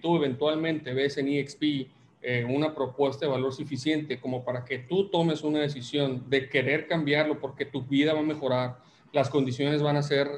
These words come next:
eh, mejores también, y crees que E X P podría ser una plataforma para ti, para crecer tu negocio, eh, pues con mucho gusto quisiéramos platicar contigo.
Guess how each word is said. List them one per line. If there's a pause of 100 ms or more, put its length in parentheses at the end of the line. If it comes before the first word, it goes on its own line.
eh,
mejores
también, (260)
y
crees
que
E
X
P
podría
ser
una
plataforma
para
ti,
para
crecer
tu
negocio, (380)
eh,
pues
con
mucho
gusto
quisiéramos
platicar
contigo.